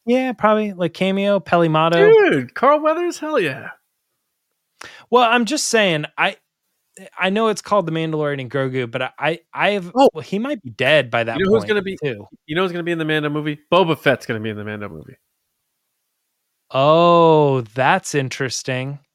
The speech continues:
Speaker 2: Yep.
Speaker 1: You know what? You say that, though, but,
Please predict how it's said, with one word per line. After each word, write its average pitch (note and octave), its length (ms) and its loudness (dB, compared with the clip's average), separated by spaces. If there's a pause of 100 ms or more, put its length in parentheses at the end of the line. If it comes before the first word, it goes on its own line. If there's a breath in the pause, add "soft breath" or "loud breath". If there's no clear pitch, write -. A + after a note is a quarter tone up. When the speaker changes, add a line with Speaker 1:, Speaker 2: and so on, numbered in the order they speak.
(240)
Speaker 2:
Yep. C3 300 2 (1300)
Speaker 1:
You A#3+ 120 4
know F#4 100 4
what? C4+ 260 4
You A#3 140 0
say B3 280 2
that, E4 260 2
though, F#4 420 4
but, A#3 280 2